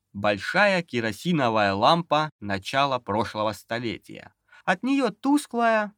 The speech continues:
но сносное освещение. Ведьма сложила круг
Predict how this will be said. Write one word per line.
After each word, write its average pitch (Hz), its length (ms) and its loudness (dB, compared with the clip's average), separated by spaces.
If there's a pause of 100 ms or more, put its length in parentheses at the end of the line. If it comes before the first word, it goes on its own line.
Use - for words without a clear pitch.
но 240 400 0
сносное 127 600 -2
освещение. 98 720 -10 (680)
Ведьма 127 680 -2
сложила 113 600 -2
круг 202 440 -2